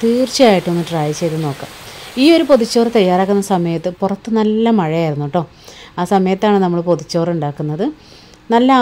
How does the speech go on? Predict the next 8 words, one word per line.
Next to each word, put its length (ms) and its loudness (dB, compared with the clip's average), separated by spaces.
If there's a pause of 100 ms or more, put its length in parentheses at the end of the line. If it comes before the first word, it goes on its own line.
(140)
ആവി 260 0
പറക്കുന്ന 400 2 (420)
ചോറ് 360 0 (200)
നല്ല 160 0 (100)
വാട്ടിയെടുത്ത 720 0 (120)
വാഴയിലയിൽ 640 -2 (240)
വിളമ്പി 340 -4 (460)
അതിലേക്ക് 480 2